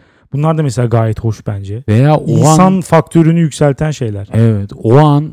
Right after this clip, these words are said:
Speaker 2: senin içinden geçirdiğin bir diyaloğu dışarıdan izlemek de güzel bir şey. Sen o an mesela düşünüyorsun.
Speaker 1: Evet.
Speaker 2: Hüseyin Bolt şu an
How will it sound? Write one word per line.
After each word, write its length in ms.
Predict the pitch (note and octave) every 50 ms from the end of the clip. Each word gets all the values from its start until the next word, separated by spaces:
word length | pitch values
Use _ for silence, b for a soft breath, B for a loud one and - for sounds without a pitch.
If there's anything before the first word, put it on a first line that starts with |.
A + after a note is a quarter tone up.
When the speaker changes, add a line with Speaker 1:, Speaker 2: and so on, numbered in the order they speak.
| - -
Speaker 2:
senin 440 | - - - B2 B2 C3+ D3+ D#3 -
içinden 800 | - B2+ A2+ - - - B2 B2 B2+ C3 C3+ C#3 C#3+ D3 C#3+ B2
geçirdiğin 680 | B2 A2+ - - B2 A2 A#2+ A#2 B2 C3 C#3 C#3 C3 A#2+
bir 200 | A#2+ A2 G#2+ G#2
diyaloğu 760 | G#2+ G#2+ A2+ A2 A2 G#2 G#2+ G#2+ A2+ C3+ D3+ D#3+ D#3+ D#3 C#3 B2+ A#2 G#2+
dışarıdan 720 | A2 F#2 - C3+ C3 C3 C3+ B2 C#3+ D3 D3 D3+ - -
izlemek 840 | - - A#2 A#2+ A#2 A#2 A#2+ B2 A#2 B2 D3+ E3 - - - _ -
de 100 | D3+ D3+
güzel 520 | D3+ C3 C3 B2+ B2+ D#3 D#3+ D#3 D3+ C3+ A2
bir 40 |
şey. 240 | - - - - G#2
Sen 220 | - - B2 A#2+ B2
o 140 | B2 B2
an 120 | B2 B2 A#2+
mesela 520 | A#2+ A#2+ A#2 - - A#2+ A#2+ B2 B2 A2+
düşünüyorsun. 600 | A2+ - - - B2+ B2 A#2+ A2+ - - F#2 E2+ - _ - - F3
Speaker 1:
Evet. 280 | F3 G#3+ G3 C3 G#2+ B B B B B B
Speaker 2:
Hüseyin 560 | A#2+ G#2+ - - A#2 A2+ A#2 A#2 A#2 G#2+ G2+
Bolt 280 | G#2 G#2+ A2 G#2 G2 F#2+
şu 240 | - - - G#2+
an 320 | G#2 G2+ G#2+ A2 A2 A2+